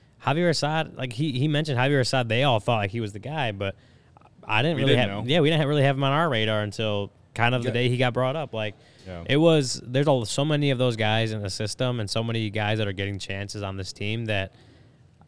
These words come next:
Speaker 1: I mean, hey, if Max pitches well next year, it wouldn't surprise me to see him get,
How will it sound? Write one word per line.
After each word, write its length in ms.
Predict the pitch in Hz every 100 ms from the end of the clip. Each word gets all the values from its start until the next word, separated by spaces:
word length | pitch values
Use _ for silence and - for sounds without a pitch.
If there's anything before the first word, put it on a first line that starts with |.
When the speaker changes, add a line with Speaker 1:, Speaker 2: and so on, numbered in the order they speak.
| -
Speaker 1:
I 300 | - _ 123
mean, 140 | 143
hey, 200 | 147 160 -
if 100 | 113
Max 260 | 131 185
pitches 280 | - 175 139
well 180 | 127 170
next 240 | 160 151
year, 100 | 170
it 40 | 139
wouldn't 160 | 131
surprise 320 | 127 120 113
me 60 | 107
to 60 | 98
see 140 | 110
him 140 | 104
get, 200 | 104 104